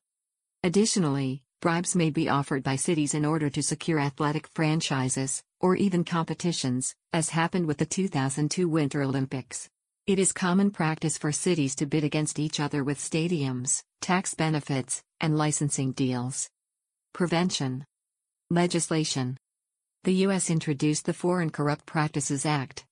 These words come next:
F C P A, in nineteen seventy-seven to address bribery of foreign officials.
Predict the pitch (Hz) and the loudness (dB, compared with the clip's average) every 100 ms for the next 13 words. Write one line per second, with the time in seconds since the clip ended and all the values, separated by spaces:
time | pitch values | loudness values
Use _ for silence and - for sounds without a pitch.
0 | _ 175 175 - 180 175 - 185 160 131 | _ -2 0 0 0 0 0 2 2 0
1 | 131 - _ 185 170 175 208 - 190 180 | -4 -8 _ 2 4 4 2 2 0 2
2 | 165 160 156 156 - 139 135 156 147 - | 0 2 0 0 0 2 2 2 0 0
3 | 156 - - 151 143 131 135 - 160 151 | 0 0 0 0 0 0 0 -2 0 2
4 | 139 - 135 - 127 135 | 0 0 -4 -2 -4 -6